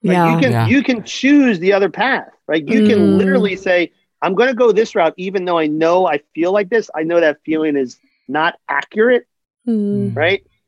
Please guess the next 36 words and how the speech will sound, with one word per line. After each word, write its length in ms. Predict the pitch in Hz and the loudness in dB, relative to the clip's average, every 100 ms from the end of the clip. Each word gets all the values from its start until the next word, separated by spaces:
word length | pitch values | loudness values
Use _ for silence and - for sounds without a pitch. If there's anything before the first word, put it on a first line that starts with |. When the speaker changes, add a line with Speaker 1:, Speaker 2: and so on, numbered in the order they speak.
| _ | _
Speaker 1:
Knowing, 300 | 165 240 285 | -2 2 2
Speaker 2:
Yeah. 100 | 233 | 2
Speaker 1:
knowing 240 | 190 277 247 | 0 0 0
something 340 | 233 196 190 | -2 0 0
doesn't, 300 | 175 170 151 - _ - | 0 -2 -4 -14 _ -6
knowing 360 | 180 277 269 | -2 0 0
that 180 | 214 160 | -2 -2
something 280 | - 185 160 151 | -4 -4 -4 0
isn't 280 | 175 180 151 | 0 0 -2
accurate 460 | 147 160 202 196 - - | -6 -2 0 0 -2 -12
and 100 | 147 - - | -10 -10 -4
feeling 460 | 220 220 170 139 | 2 4 4 0
it 160 | 123 - _ | -4 -10 _
are 80 | - - | -16 -8
two 140 | - | -2
different 280 | 214 156 139 | 0 0 -2
things, 260 | 156 117 - - | -2 -4 -8 -4
right? 120 | 139 | -2
You 120 | 156 | 0
can 120 | 208 302 | 0 2
Speaker 3:
Yeah. 200 | 277 254 | 2 2
Speaker 1:
feel 180 | 233 | 2
it 80 | - | 2
Speaker 2:
Mm. 100 | 208 | 2
Speaker 1:
and 100 | 156 | 2
know 180 | 165 180 | 2 2
it's 120 | 160 | 0
wrong. 400 | 135 151 135 107 - _ _ _ _ _ _ | 0 0 0 -4 -14 _ _ _ _ _ _
Speaker 2:
Talk 280 | - 277 294 | -2 0 0
about 280 | 277 254 208 | 0 0 0
that. 200 | 196 170 | 0 0
Speaker 3:
So 120 | 139 135 | -2 -2
Speaker 2:
Talk 160 | 254 | 0
Speaker 3:
good. 80 | 240 | 0
Speaker 2:
about 180 | 220 190 | 0 2
that. 220 | 156 - | 0 -2